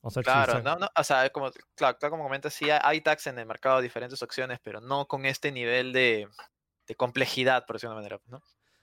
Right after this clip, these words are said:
Speaker 1: Bueno, si Apple ya se metió, vamos a ver qué, cómo responden las demás marcas. Y bueno, ahora pasemos a los pesos pesados. Y esto me dio una nostalgia así tremenda. Tenemos nuevas iMacs. Ma-, o sea, no, no, no lo tenía mapeado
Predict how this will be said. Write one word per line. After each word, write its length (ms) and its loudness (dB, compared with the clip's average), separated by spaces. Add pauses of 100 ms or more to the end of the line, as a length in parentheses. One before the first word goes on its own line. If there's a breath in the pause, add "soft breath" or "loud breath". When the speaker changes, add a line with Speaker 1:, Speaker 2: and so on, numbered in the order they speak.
Speaker 1:
Bueno, 240 0
si 140 4
Apple 200 6
ya 100 6
se 100 0
metió, 360 2
vamos 300 0
a 60 0
ver 100 -2
qué, 340 -2
cómo 220 -2
responden 380 -4
las 100 -2
demás 180 -4
marcas. 440 -8 (420 soft breath)
Y 60 4
bueno, 180 8
ahora 160 8
pasemos 320 6
a 40 6
los 280 4
pesos 260 2
pesados. 580 0
Y 140 4
esto 240 2
me 140 6
dio 400 6
una 240 2
nostalgia 420 0
así 400 -2 (240)
tremenda. 540 -2 (360)
Tenemos 420 2
nuevas 300 4
iMacs. 560 2 (600 soft breath)
Ma-, 180 -8
o 60 2
sea, 100 8
no, 140 8
no, 200 -2 (520)
no 120 2
lo 140 0
tenía 280 2
mapeado 580 2